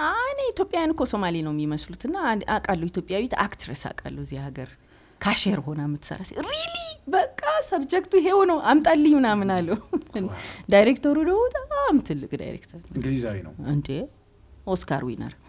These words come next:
Speaker 2: እም።
Speaker 1: እ፣ አክሲደንታል ሂሮን
Speaker 2: ኦ፣
Speaker 1: ይተዋል?
Speaker 2: እሱን ዳይሬክት
Speaker 1: እሱን ዳይሬክት
Speaker 2: ያደረገው?
Speaker 1: ያደረገው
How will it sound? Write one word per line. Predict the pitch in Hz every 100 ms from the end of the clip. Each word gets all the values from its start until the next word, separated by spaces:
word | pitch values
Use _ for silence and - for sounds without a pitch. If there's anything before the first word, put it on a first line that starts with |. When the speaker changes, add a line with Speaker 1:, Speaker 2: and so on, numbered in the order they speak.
| -
Speaker 2:
እም። | 104 95 85 - - - - _ _ _ -
Speaker 1:
እ፣ | 64 64 - - - - - - 160 - - -
አክሲደንታል | 220 - 233 226 226 220
ሂሮን | 247 247 269 240 - _ _ -
Speaker 2:
ኦ፣ | - 170
Speaker 1:
ይተዋል? | 170 302 330 453
Speaker 2:
እሱን | - 285
ዳይሬክት | 285 311
Speaker 1:
እሱን | 359
ዳይሬክት | 330 302 -
Speaker 2:
ያደረገው? | 202 143
Speaker 1:
ያደረገው | 139